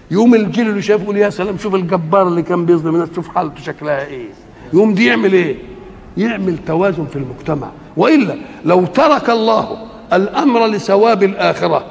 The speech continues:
فالذين لا يؤمنون بالآخرة أيشقى بهم المجتمع؟ نقول له: "لا، المجتمع برضه ده هيحصل فيه،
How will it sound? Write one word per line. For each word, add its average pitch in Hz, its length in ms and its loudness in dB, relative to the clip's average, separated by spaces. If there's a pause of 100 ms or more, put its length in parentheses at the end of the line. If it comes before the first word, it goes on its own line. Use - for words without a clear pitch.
(280)
فالذين 196 480 0
لا 190 240 0
يؤمنون 180 540 -2
بالآخرة 151 640 -4 (260)
أيشقى 220 480 2
بهم 240 260 0
المجتمع؟ 202 520 0 (840)
نقول 185 220 2
له: 175 80 0
"لا، 151 280 0
المجتمع 165 580 0
برضه 180 300 2
ده 220 160 0
هيحصل 180 460 0
فيه، - 280 -8